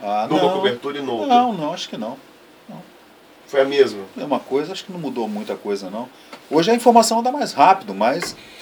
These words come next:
Speaker 1: existiam as, até o, é, ano, final dos anos oitenta, as grandes agências de notícias já abasteciam jornais e rádios e televisões há muito tempo, né? Tipo a France Expre-, Expre-, Express, France Press, a,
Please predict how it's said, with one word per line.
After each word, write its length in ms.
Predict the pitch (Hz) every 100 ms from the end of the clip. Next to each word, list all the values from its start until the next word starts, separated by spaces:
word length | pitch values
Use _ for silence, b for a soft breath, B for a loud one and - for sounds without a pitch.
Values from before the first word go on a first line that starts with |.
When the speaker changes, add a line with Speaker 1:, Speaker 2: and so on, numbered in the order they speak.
| B -
Speaker 1:
existiam 560 | 131 123 143 - 170 190
as, 720 | 226 208 - - - - - -
até 300 | 127 160 208
o, 200 | 220 170 127 - - - - - - 113
é, 280 | 107 104 101
ano, 200 | 110 107
final 280 | - 120 123
dos 100 | 120
anos 160 | 117 107
oitenta, 680 | 110 - 175 214 - 90 - B B B
as 180 | 117 117
grandes 320 | 117 151 165
agências 680 | 160 113 113 117 113 107 98
de 180 | 92 101
notícias 760 | 101 95 - 190 226 - 107
já 300 | 156 233 277
abasteciam 500 | 247 - 214 - 170
jornais 540 | 151 120 104 117 147 107
e 80 |
rádios 380 | 95 104 135 113
e 20 |
televisões 420 | 107 104 98 120 139
há 40 |
muito 180 | 143 165
tempo, 320 | 131 165 160
né? 200 | 117 120 - B B B B - - -
Tipo 560 | - 107 - 110 101 98
a 520 | 98 95 92 90 92
France 380 | - 101 101 98
Expre-, 360 | 98 - 98 87
Expre-, 440 | - - 87 87
Express, 800 | - - 95 131 151 123 101 -
France 260 | - 92 -
Press, 480 | 101 120 143 110
a, 220 | 98 95